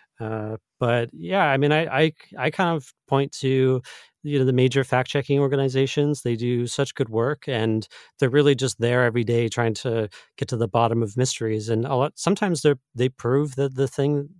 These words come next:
that's circulating is correct. Um, so that's, that's useful information to have too, not just that they're wrong. So, you know, Snopes is one, PolitiFact, factcheck dot org. Um, you know, those are sites that I use. Um,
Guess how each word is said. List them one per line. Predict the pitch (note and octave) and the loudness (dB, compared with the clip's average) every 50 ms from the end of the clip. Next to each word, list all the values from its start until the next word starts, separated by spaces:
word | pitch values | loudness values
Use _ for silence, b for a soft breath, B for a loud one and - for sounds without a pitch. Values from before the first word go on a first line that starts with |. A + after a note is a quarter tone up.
| _ _ | _ _
that's | C#3 B2+ - - | -4 -4 -4 -6
circulating | - D3 - - D3 D3 D3 D3 | -8 -10 -6 -6 -6 -4 -2 -2
is | C#3+ C#3 - | -2 -4 -4
correct. | - - A#2+ C3+ F3+ D3 - _ - B B B B B B B - | -2 0 0 2 0 0 -4 _ -20 B B B B B B B -2
Um, | A#2+ A2+ A#2 A2 A2 A2 A2+ - | 0 2 2 2 0 0 -2 -2
so | - - A#2+ | -2 -2 -2
that's, | G#2+ A#2+ A#2+ A#2+ A#2+ - - - - - - - | 0 2 0 0 0 -4 -8 -10 -10 -12 -8 -4
that's | A2+ A#2 - - | -4 -4 -2 -2
useful | C3+ B2 - - C3 | -4 -4 -2 -2 -4
information | A#2+ G#2 A#2+ A#2 - - B2 | -2 0 -2 -4 -2 -4 -4
to | A2 | -6
have | A2 G#2 | -6 -6
too, | - - C#3+ | -4 -4 -2
not | A2 G#2 G#2+ - | -2 -2 -4 -6
just | - G#2+ - - | -10 -14 -12 -12
that | A#2 G#2+ - | -14 -12 -10
they're | A2 G#2+ | -10 -8
wrong. | G#2+ B2 B2+ A#2 A2 G#2+ G2+ B B B B B B | -6 -6 -4 -2 -2 -2 -4 B B B B B B
So, | _ - - C3+ A#2+ A2+ A2 | _ -6 -2 0 0 2 0
you | G#2+ B2 | 0 0
know, | A2 A2+ A2+ | 0 -2 -2
Snopes | A2 - - - B2+ A#2+ A#2+ B2 B2+ - - | -2 -4 -6 -4 -2 -2 -2 -2 -4 -6 -8
is | C3 A#2 A#2 A#2 | -8 -8 -6 -6
one, | A#2 A#2 A#2+ A#2+ A#2+ A#2 A#2 A#2 A#2+ E3 - _ _ _ | -4 -4 -2 -2 0 0 0 -2 -2 -4 -8 _ _ _
PolitiFact, | - - A#2+ A2+ A#2 - - B2 B2 A#2 A#2 A#2 - _ - - b b b b b _ | -10 -8 -6 -6 -6 -6 -4 -4 -2 -2 -4 -6 -8 _ -20 -20 b b b b b _
factcheck | A#2 A2+ - - B2+ A#2 - - | -6 -6 -6 -6 -6 -8 -6 -4
dot | A#2+ A2+ A2+ A2 | -4 -4 -2 -2
org. | A#2+ B2+ B2+ B2+ B2 B2 A#2+ - B B B B B _ _ | -2 -2 0 0 -2 -2 -4 -8 B B B B B _ _
Um, | A#2 G#2+ G#2 G#2 G#2 G#2 G#2 A#2 - | -6 -4 -4 -2 -2 -2 -4 -4 -2
you | E3 D#3 | 0 0
know, | C#3+ | 2
those | C3+ D3+ D3 | 2 2 0
are | D#3 D3 | -2 -2
sites | - C#3+ C3+ B2+ - | 0 0 0 0 0
that | C3 A2+ | -2 0
I | A#2+ A#2 | 0 0
use. | A#2 A2+ A#2+ B2+ C3 C#3 C3+ - B B B B B B B _ - | 0 0 0 -2 -2 -2 -4 -8 B B B B B B B _ -6
Um, | B2 A#2 A#2 A2+ A2+ A#2 A2+ A2 A#2+ C3+ | -2 0 0 0 2 2 0 0 -2 -4